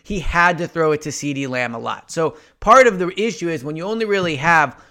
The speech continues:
one guy you're consistently targeting, A, you look for him more, obviously, which leads to poor decisions in terms of interceptions, but also the defense knows that you're gonna go after him, right? Or you're at least gonna target him.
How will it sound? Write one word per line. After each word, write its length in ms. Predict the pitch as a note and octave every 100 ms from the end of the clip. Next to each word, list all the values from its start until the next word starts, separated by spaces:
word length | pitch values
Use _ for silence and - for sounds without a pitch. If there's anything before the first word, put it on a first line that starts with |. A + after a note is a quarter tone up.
| _
one 440 | - C3+ E3+ F#3+ E3+
guy 280 | D3 D3 F3+
you're 180 | E3
consistently 640 | C#3+ C#3 - F3 - E3+ D3
targeting, 520 | D3 D3 D#3+ F#3 D#3 _ _ -
A, 440 | A#3 A#3 F#3+ G3+ - -
you 160 | D3+
look 240 | D#3 G3 -
for 260 | F#3 E3+
him 80 | E3
more, 360 | C#3 B2+ C#3+ -
obviously, 600 | C3 B2 A#2+ - C3 D3
which 240 | D3+ C3+
leads 260 | D3 D3+ -
to 80 | C3+
poor 260 | D3 D3
decisions 520 | C3+ - C#3+ B2+ B2
in 80 | B2
terms 240 | C3 B2+ A#2
of 60 |
interceptions, 580 | B2 A#2 B2+ A#2+ C#3 C#3 - - -
but 120 | A3
also 320 | B3+ B3 A#3
the 100 | A3
defense 640 | D#3 B3+ B3+ E3 C3 - -
knows 300 | C#3 C3 A#2+
that 180 | A2
you're 160 | C3 C3
gonna 160 | B2 A#2+
go 240 | A#2+ A2+
after 320 | A2 G#2+ -
him, 140 | - A2
right? 240 | C3+ E3+
Or 60 | D#3+
you're 160 | D3+
at 20 | D#3
least 160 | -
gonna 160 | D3 B2+
target 380 | - C3 A#2
him. 100 | A2+